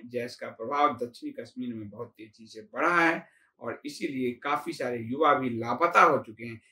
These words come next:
यानी वो हड़े पड़ोसी के यहाँ जाकर training ले रहे हैं। ये आंकड़े, सरकारी आंकड़े बताते हैं कि जैश पिछले तीन वर्षों से धीरे धीरे अपने कैडर को मजबूत कर रहा है और दो हज़ार अठारह के बाद लापता हुए अस्सी से अधिक युवा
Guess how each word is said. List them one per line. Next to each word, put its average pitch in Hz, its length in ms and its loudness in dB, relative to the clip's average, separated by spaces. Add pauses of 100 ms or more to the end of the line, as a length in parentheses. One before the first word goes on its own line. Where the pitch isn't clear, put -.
(160)
यानी 120 140 -4
वो 120 100 -2
हड़े 113 240 -2
पड़ोसी 120 400 -4
के 113 100 -14
यहाँ 123 220 -8
जाकर 123 300 -8
training 113 420 -10
ले 143 160 4
रहे 135 160 0
हैं। 107 280 -10 (540)
ये 202 420 8 (440)
आंकड़े, 180 320 4
सरकारी 160 460 6
आंकड़े 139 260 4
बताते 139 440 4
हैं 123 280 2
कि - 380 -20
जैश 147 480 6
पिछले 139 260 -4
तीन 185 300 -4
वर्षों 131 400 2
से 120 160 -6
धीरे 143 340 0
धीरे 131 300 0
अपने 117 260 -2
कैडर 135 380 0
को 135 180 -6
मजबूत 120 600 -4
कर 175 120 4
रहा 170 240 6
है - 140 -2 (360)
और 185 260 6
दो 170 80 10
हज़ार 156 260 8
अठारह 175 520 6
के 147 100 2
बाद 147 480 8 (260)
लापता 151 500 6
हुए 143 420 6 (140)
अस्सी 220 340 -2
से - 180 2
अधिक 170 340 4
युवा 127 440 -2